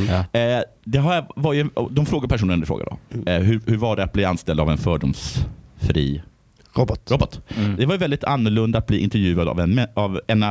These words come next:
Speaker 3: än att bli intervjuad av en människa. Man får till exempel ingen bekräftelse på om man har svarat tillräckligt mycket, säger personen i fråga. Det har inte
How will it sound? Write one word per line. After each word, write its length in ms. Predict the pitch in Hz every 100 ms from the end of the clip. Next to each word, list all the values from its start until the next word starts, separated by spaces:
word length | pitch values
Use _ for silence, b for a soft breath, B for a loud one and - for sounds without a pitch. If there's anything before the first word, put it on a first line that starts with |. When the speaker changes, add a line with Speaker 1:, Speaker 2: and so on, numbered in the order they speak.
| 101
Speaker 3:
än 180 | 143 120
att 100 | 107
bli 100 | 95
intervjuad 300 | 90 78 73
av 100 | 69
en 120 | 71
människa. 460 | 95 90 62 69 73
Man 120 | 85
får 80 | 82
till 60 | 87
exempel 280 | 82 80 82
ingen 120 | 76
bekräftelse 440 | - 76 - -
på 200 | - 65
om 80 | 71
man 100 | 69
har 60 | 69
svarat 420 | - 82 67 65
tillräckligt 280 | 80 69 92
mycket, 360 | 92 - 143 110
säger 160 | -
personen 360 | - - 60 52
i 40 |
fråga. 280 | - 62 71
Det 80 | 82
har 80 | 92
inte 160 | -